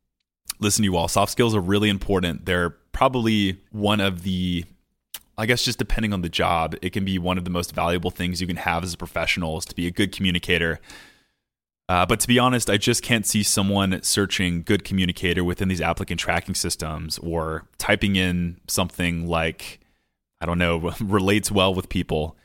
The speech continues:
Anything that's a soft skill that doesn't have a focus on a specific trade, um, I, I just don't think is gonna be commonly used. Am I a proponent of soft skills and showcasing them in other ways other than your resume? Absolutely.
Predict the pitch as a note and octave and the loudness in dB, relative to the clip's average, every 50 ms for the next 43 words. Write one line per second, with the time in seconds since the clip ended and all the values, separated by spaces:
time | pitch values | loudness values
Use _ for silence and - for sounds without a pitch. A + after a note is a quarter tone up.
0 | _ _ _ _ _ - G2+ B2 D3 - D#3+ D3+ C#3 C#3 B2+ - G#2+ - - G2+ | _ _ _ _ _ 0 2 2 2 4 2 2 2 2 0 0 -2 0 2 2
1 | F#2 F#2 F#2+ - - - G#2 F#2+ F#2+ F#2 F2+ F2+ - - F#2+ F#2+ F2+ - - G2 | 2 2 2 0 0 2 4 4 4 4 2 0 0 0 0 0 0 2 2 2
2 | F#2+ F#2 G2+ F#2 E2+ - - - - F2 F2 F2 E2+ - C#2+ E2+ - - - E2+ | 2 2 0 -2 -4 -6 -4 -2 0 2 2 0 0 -2 -4 -6 -6 -4 -4 -4
3 | E2+ - E2+ E2 D#2+ - - - D2+ D#2+ E2 E2 E2 D#2+ D#2 - - F2 E2+ - | -2 -2 -2 -2 -2 -2 -2 -2 -4 -4 -2 -2 -2 -4 -4 -6 -4 -4 -4 -4
4 | - - - E2 D2+ - - - - - - F#2 F2 E2+ E2 E2 E2 D#2+ D#2+ - | -4 -4 -4 -4 -4 -6 -8 -8 -8 -4 -2 0 0 0 2 0 0 -2 -4 -6
5 | - - - - _ _ _ - E2+ E2 D#2+ D#2+ D#2+ D#2+ D#2 - _ _ - F2 | -12 -16 -20 -20 _ _ _ 0 0 2 2 2 0 -2 -6 -10 _ _ 0 2
6 | F2 F2 - - F#2+ F#2 F#2+ - - A2 G2 F#2 - G2 F2+ G2 F#2 - F2+ E2+ | 2 2 2 0 0 0 0 0 2 0 0 0 0 -2 -2 -2 -2 -2 -2 -2
7 | F2 F2 - - F2+ F2 E2+ E2+ E2+ F2 F2 D#2 E2 - - - - _ _ _ | -4 -4 -2 -2 -2 -2 -2 -2 0 0 -2 -2 -2 -6 -10 -12 -14 _ _ _
8 | _ _ _ _ - A2 A#2+ B2+ C#3 C#3 C#3+ C3+ C#3 A#2+ A#2 B2 B2+ C3 B2+ A2+ | _ _ _ _ 0 2 2 4 4 2 2 2 0 0 0 2 2 2 2 0
9 | A2 - - - F#2+ G2+ G#2+ - - - A2+ A2 A2 G#2 G#2 G2 - - A2 G#2+ | 0 0 2 2 2 2 2 0 2 4 4 4 4 2 0 0 0 2 2 2
10 | - - G#2 - G#2 G2 G2 F#2 F#2 F2+ E2+ F2+ F#2 F#2 G2 F#2 F#2+ F#2+ G2+ G#2+ | 4 2 0 2 2 2 2 2 2 2 2 2 2 2 2 4 4 4 6 4
11 | A2 G#2+ G2+ - - F#2+ F#2+ G2 F2+ F2 E2+ E2 E2+ F#2+ A2+ C3 C3+ C#3 C#3 C3+ | 4 2 0 0 0 0 2 2 0 0 -2 -2 2 2 4 4 4 2 2 4
12 | C3 B2+ B2 A#2 - _ _ _ _ _ _ _ _ _ _ - - A2 A2+ - | 4 2 2 -2 -6 _ _ _ _ _ _ _ _ _ _ 0 2 2 2 2
13 | - G#2+ G2+ G2+ E2+ E2+ D#2+ D2+ E2+ | 2 2 2 2 0 0 -2 -4 -4